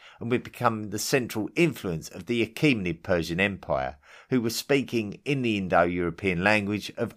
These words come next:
Old Persian, which would survive the comings and goings of many empires to become the modern Persian language of today's world.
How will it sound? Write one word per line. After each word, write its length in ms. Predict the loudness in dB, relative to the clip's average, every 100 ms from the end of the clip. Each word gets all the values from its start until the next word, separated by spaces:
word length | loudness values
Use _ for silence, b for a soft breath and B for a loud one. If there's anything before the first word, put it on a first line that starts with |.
| 2
Old 460 | 4 4 2 -4 -10 4
Persian, 580 | 8 8 6 -2 -8 -14 b b b
which 240 | -4 -2
would 160 | -4 -4
survive 520 | -4 6 8 10 8
the 80 | 2
comings 500 | 4 4 4 -2 -4
and 160 | -2 8
goings 420 | 8 8 0 -4
of 180 | -6 -2
many 240 | 0 2
empires 440 | 2 4 4 4
to 100 | 0
become 380 | -8 0 2 2
the 60 | 0
modern 480 | 4 4 2 -4 -6 b b
Persian 480 | 4 6 6 4 2
language 540 | 4 4 2 -6 -8 -10
of 140 | -12 -10
today's 500 | 2 4 4 2 0
world. 360 | 0 0 -4